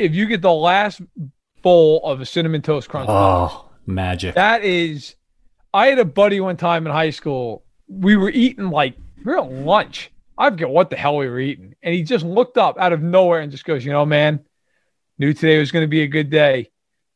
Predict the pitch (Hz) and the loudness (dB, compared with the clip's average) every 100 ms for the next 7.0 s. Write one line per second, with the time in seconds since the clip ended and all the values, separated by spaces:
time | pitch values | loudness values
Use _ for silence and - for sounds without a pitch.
0 | _ 127 156 151 135 156 151 151 151 143 | _ -6 -4 -2 0 2 2 0 -2 -6
1 | - 160 165 160 - - _ _ _ _ | 2 4 4 2 -2 -14 _ _ _ _
2 | _ 143 131 139 156 151 - 156 151 - | _ -6 -4 -2 0 0 0 0 0 -2
3 | - 165 180 147 160 160 160 170 160 151 | -10 -8 -8 -6 0 0 0 2 2 0
4 | - 160 156 156 147 - 160 151 - 170 | -4 -4 -2 0 -2 -2 -4 -2 2 4
5 | 180 - - _ _ _ _ 120 139 160 | 4 0 -14 _ _ _ _ -6 0 0
6 | 156 - 170 151 139 117 131 110 101 | 0 -2 -2 -2 -8 -6 -4 -4 -6